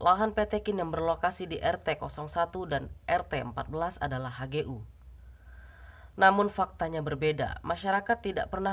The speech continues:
mengetahui jika P T Kin telah menjadikan lahan itu bersertifikat H G U.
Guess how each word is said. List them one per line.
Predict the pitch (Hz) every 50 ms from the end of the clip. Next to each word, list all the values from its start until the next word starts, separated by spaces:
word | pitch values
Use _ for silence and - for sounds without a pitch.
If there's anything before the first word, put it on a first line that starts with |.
| 185
mengetahui | 180 175 165 165 - 165 165 170 180 185 160
jika | 147 156 - - 139 -
P | - 151 156
T | - 170 170 -
Kin | 196 185 190
telah | 185 175 175 160 139 - -
menjadikan | 143 151 151 160 156 170 - - 180 175
lahan | 165 156 147 147 143 143 -
itu | - 165 - - - 202 202 170
bersertifikat | 151 143 135 - - 160 170 170 - - 175 156 165 151 - - -
H | - - - 127 123
G | 143 156 -
U. | 143 143 110